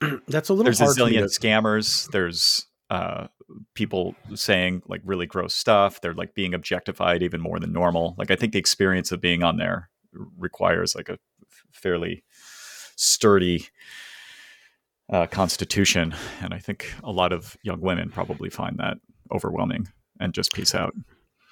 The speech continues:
Speaker 1: Okay. I mean, I'm so, it's somewhat surprising to me that there are that many men willing to pay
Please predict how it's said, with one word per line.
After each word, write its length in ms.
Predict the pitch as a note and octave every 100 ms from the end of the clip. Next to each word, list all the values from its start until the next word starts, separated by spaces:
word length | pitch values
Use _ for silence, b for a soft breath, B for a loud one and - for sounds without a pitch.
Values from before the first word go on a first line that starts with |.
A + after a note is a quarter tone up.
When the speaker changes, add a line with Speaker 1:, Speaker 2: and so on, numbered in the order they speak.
| b b _ _ -
Speaker 1:
Okay. 260 | F3 F#2 - -
I 40 | B2
mean, 120 | C3
I'm 80 | B2
so, 140 | D#3 -
it's 140 | B2
somewhat 340 | - G#3+ E3 -
surprising 520 | B2 G#2+ F2+ F2+ F2+
to 100 | E2+
me 160 | D#2+ D2+
that 220 | E2 -
there 140 | F2+
are 60 | E2+
that 180 | E2 -
many 180 | E2+ E2
men 260 | D#2+ D#2
willing 260 | D#2+ D#2+ D#2+
to 60 | D#2
pay 320 | D#2+ D#2